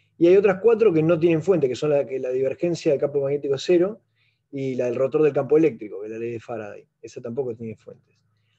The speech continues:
Ahora, esas dos ecuaciones que no tienen fuentes, este, yo ya, ya las estoy codificando en mi formalismo por el hecho de que estoy escribiendo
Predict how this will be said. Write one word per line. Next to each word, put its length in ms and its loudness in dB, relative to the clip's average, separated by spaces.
Ahora, 400 0
esas 300 -2
dos 180 4
ecuaciones 440 -2
que 120 -10
no 220 -6
tienen 260 -4
fuentes, 460 -4
este, 580 -8
yo 260 2
ya, 220 0
ya 180 2
las 160 4
estoy 560 2
codificando 840 0
en 200 -8
mi 100 -12
formalismo 640 -4
por 140 -2
el 100 0
hecho 200 0
de 60 -2
que 100 -8
estoy 180 0
escribiendo 800 -2